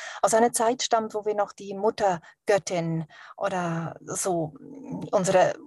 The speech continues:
Urahnen, die Muttergöttin oder noch viel mehr halt mit der Erde in Verbindung gestanden sind und mit den Rhythmen der Zeit und halt der Neumond, der neue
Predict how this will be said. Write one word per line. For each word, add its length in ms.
Urahnen, 1000
die 220
Muttergöttin 640
oder 160
noch 160
viel 180
mehr 260
halt 120
mit 160
der 120
Erde 400
in 140
Verbindung 460
gestanden 440
sind 320
und 220
mit 180
den 140
Rhythmen 500
der 100
Zeit 380
und 140
halt 280
der 120
Neumond, 840
der 160
neue 420